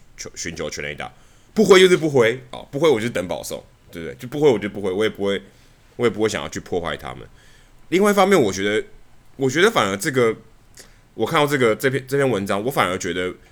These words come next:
速球反而不是重点，反而是他的变化球，因为我觉得现在的变化球应该是越来越注重，反而速球的这个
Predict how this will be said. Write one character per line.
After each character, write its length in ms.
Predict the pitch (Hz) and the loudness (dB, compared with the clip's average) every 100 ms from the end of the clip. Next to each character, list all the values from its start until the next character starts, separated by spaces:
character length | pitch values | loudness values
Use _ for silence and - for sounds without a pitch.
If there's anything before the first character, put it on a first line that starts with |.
| _ - | _ -16
速 360 | - - 147 | -8 -2 0
球 180 | 101 80 | 0 -4
反 160 | 80 71 | -6 -10
而 140 | 64 65 _ _ _ _ | -12 -16 _ _ _ _
不 120 | 85 | -16
是 140 | 82 92 | -12 -6
重 280 | 101 73 | -6 -8
点， 180 | 71 50 - _ _ - _ | -14 -20 -20 _ _ -20 _
反 120 | - 113 | -2 -2
而 100 | 151 | 0
是 140 | 165 | -4
他 180 | 160 139 | -2 -2
的 60 | |
变 220 | 117 127 101 | 0 0 0
化 200 | 95 76 | -4 -6
球， 160 | - 50 | -10 -4
因 40 | |
为 60 | 185 | -2
我 80 | |
觉 100 | 135 | 0
得 60 | 120 | 0
现 140 | 151 | 2
在 80 | 139 | 2
的 60 | 120 | 2
变 120 | 123 | 0
化 140 | 120 | 0
球 180 | 113 80 | -2 -6
应 60 | 95 | -4
该 120 | 98 | -4
是 280 | 98 98 87 - _ _ _ _ _ _ _ _ - | -4 -8 -10 -14 _ _ _ _ _ _ _ _ -2
越 160 | 123 | 0
来 80 | 87 | 0
越 140 | 95 | -2
注 200 | 90 92 | -6 -8
重， 160 | 82 85 | -10 -8
反 160 | 92 98 | -4 -4
而 80 | |
速 200 | 120 180 | -2 -2
球 160 | 123 92 | -2 -2
的 120 | 90 | -4
这 120 | 90 | -4
个 240 | 101 90 | -4 -4